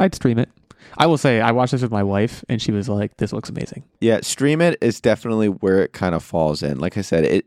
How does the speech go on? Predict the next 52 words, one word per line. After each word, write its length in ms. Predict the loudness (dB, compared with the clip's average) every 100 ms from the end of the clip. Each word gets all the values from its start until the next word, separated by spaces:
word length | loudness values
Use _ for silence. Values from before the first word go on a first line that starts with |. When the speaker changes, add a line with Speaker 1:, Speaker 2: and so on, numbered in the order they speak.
| 0
Speaker 2:
it, 160 | 0 0
it 180 | -4 -4
feels 500 | -4 0 2 2 -2
just 340 | -6 -6 -2
like 180 | -2 -2
Free 220 | -2 -2
Guy 180 | 2 2
to 100 | 2
me, 280 | 0 0 0
and 200 | -2 -2
that's 220 | -2 -2
exactly 520 | -6 0 0 0 -2
how 220 | -2 0 0
I 60 |
enjoyed 360 | 0 0 -2 0
that 200 | -4 -4
movie. 380 | -6 -4 -4 -6 -18 _
On 200 | 0 2
my 120 | 2
couch 600 | 0 0 0 0 -4 -14 -16 -10
for, 220 | -2 0
like, 460 | 2 0 -2 -10 _ _
free 320 | -12 -2 0
ninety-nine. 800 | 2 0 0 0 -2 -4 -8 -12 -14 _ -10
Speaker 1:
Yeah, 140 | -6 -4
I 40 |
believe 280 | 0 0 0
I 80 | 0
watched 440 | 0 -2 -4 -8
Free 240 | -2 0
Guy 420 | 2 0 0 0 -2
in 220 | -2 -2
multiple, 720 | -2 -4 -2 -2 -2 -2 -6 _ -4
like, 360 | -2 -2 -6 -12 -2
it 100 | 0
was 140 | 2
on 160 | 2 0
cable 380 | 0 2 2 0
a 40 |
few 140 | 0 2
nights 240 | 0 0
in 60 | -2
a 60 |
row 240 | 0 2 2
when 140 | 0
I 100 | 0
was 140 | 0
staying 340 | 0 0 0 -2
somewhere 360 | -2 0 0 0
that 100 | 0
had 240 | -2 0
cable, 480 | -2 0 0 -2